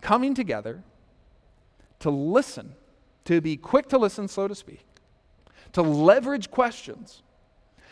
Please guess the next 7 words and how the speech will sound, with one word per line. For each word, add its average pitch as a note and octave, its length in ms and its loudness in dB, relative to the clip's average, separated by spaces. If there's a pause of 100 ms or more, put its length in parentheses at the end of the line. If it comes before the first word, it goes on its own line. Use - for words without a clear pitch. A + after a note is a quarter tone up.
(140)
to E3+ 200 -2
empathize C3 960 2
and C#3 160 -6
grow C#3 720 2 (120)
together. D#3+ 580 -2 (440)
Big F#3 520 4 (500)
difference. - 680 -2